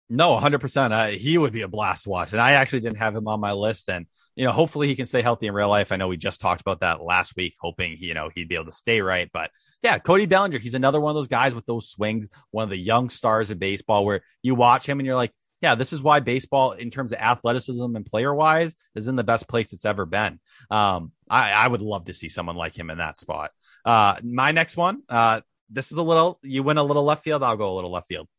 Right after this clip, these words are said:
Joey Gallo, uh, someone who we've really recognized as arguably the best, you know, pure power. If we're talking just who can hit the ball the farthest, it's probably been him for quite a few years now.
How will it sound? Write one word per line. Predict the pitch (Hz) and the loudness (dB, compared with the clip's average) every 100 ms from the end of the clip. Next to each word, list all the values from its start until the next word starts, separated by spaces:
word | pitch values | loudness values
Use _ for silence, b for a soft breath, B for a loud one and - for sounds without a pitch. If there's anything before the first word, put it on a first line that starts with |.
| _ | _
Joey | - 143 135 | 0 2 2
Gallo, | 110 82 76 73 B B 139 | 2 0 -4 -10 B B 0
uh, | 127 127 117 107 | 6 8 6 4
someone | - 175 165 165 | 2 2 4 2
who | 135 120 101 b b - | 0 -2 -6 b b -2
we've | 175 147 | 0 4
really | 175 170 143 | 4 6 4
recognized | 143 156 156 143 135 | 4 2 2 2 2
as | |
arguably | 123 127 127 131 117 | 0 0 0 -4 -6
the | 92 | -6
best, | - 131 - - - | 0 2 2 -6 -10
you | 113 | -6
know, | 104 85 - | -4 -6 -10
pure | - 160 156 | -2 0 2
power. | - 127 127 123 | 4 6 6 4
If | 117 | 0
we're | |
talking | 113 120 117 | -2 -2 -2
just | 104 - | -8 -6
who | 127 | -6
can | 113 | -6
hit | 113 | -10
the | - | -6
ball | 104 104 | -4 -4
the | 101 | -4
farthest, | 101 98 101 101 b b b - | -2 -2 -2 -6 b b b -10
it's | 135 | 2
probably | 170 156 147 | 6 6 6
been | 135 | 4
him | 127 120 | 0 -4
for | - 104 | -4 -4
quite | - 107 | -2 -4
a | 101 | -4
few | 107 | -6
years | 101 98 95 90 | -2 -2 -2 -4
now. | 95 95 95 | -4 -2 -2